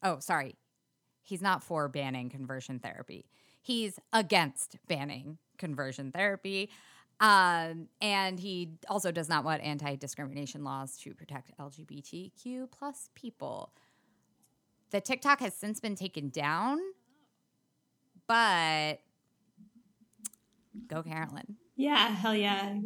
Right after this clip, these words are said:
Speaker 2: I love that. I, um, I remember reading some interview with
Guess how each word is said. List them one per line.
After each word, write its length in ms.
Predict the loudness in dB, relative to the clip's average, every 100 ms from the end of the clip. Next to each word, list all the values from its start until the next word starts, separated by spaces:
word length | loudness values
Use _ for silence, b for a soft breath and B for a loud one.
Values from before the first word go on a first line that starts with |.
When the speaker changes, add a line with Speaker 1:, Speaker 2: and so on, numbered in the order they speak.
| -6 -6
Speaker 2:
I 120 | 0 2
love 260 | 2 2
that. 260 | 2 2 2 0
I, 220 | 2 4
um, 600 | 4 4 4 2 -2 -4 _ -20 _ _ 2
I 60 |
remember 380 | 4 6 6 6
reading 520 | 4 4 4 2 2
some 580 | 2 4 4 2 -2 -6 -12 -20 _ -8
interview 560 | -6 -2 -2 0 2 2
with 160 | 0